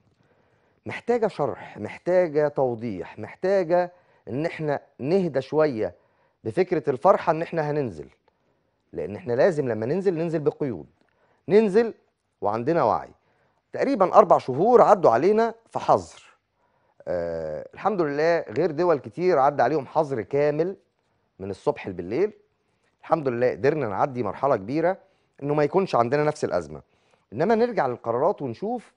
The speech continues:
إنه الفكرة، فكرة التعايش مع كورونا هي الهدف الرئيسي، التعايش، وليس إنه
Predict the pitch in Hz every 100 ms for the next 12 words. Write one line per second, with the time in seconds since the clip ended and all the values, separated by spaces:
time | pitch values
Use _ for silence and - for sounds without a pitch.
0 | _ _ - 117 117 117 - 247 - 180
1 | 190 _ _ - 196 202 139 139 135 151
2 | 185 156 117 98 95 139 180 202 208 _
3 | _ _ - 131 131 139 165 139 117 60
4 | - _ _ _ _ _ _ _ _ -
5 | - - 101 127 92 - - _ _ _
6 | _ - 87 139 208 - 185 196 - _
7 | _ _ _ _ - 101 104 107